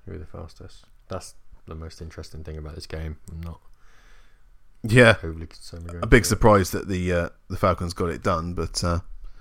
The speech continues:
Speaker 2: congratulations to them for doing it. Although, like I said, it was pretty good defensive work, at least on the, uh, on the backside for both of them. Last game then was the Monday night game.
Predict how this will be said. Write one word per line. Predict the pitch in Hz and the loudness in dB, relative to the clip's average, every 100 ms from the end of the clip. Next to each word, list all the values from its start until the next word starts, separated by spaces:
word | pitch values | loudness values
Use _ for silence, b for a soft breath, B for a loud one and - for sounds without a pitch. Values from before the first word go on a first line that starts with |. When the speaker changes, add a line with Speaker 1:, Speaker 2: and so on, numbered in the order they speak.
| - | -14
Speaker 2:
congratulations | - 110 95 104 98 101 | 0 2 4 2 2 2
to | |
them | 101 | 2
for | 95 | 2
doing | 107 117 | 2 4
it. | 120 120 | 4 2
Although, | 104 101 98 | 4 6 6
like | 98 90 101 | 2 0 -2
I | |
said, | 95 87 - - - - - - - - | -2 -2 -6 -20 -20 -20 -20 -20 -16 -8
it | 82 | -4
was | 101 92 - - - - - - - - - - - | -2 -4 -8 -14 -16 -20 -20 -20 -20 -20 -20 -20 4
pretty | - 113 | 6 6
good | 104 98 | 2 0
defensive | 98 - 85 - 87 | -2 -2 -6 -6 -6
work, | 85 82 - | -4 -4 -6
at | 82 | -8
least | 85 92 98 | -8 -6 -4
on | 85 | -4
the, | 85 80 80 | -4 -4 -6
uh, | 107 | -8
on | 82 | -10
the | 85 | -4
backside | 87 78 85 82 | -4 -4 -4 -4
for | - | -4
both | 87 82 | -6 -4
of | 90 | -4
them. | 87 b b b b b | -6 b b b b b
Last | 131 127 - | 10 10 10
game | 131 120 | 6 6
then | 113 | 6
was | 113 110 | 4 6
the | |
Monday | 120 123 113 | 6 8 6
night | 110 98 | 4 6
game. | 120 120 | 6 6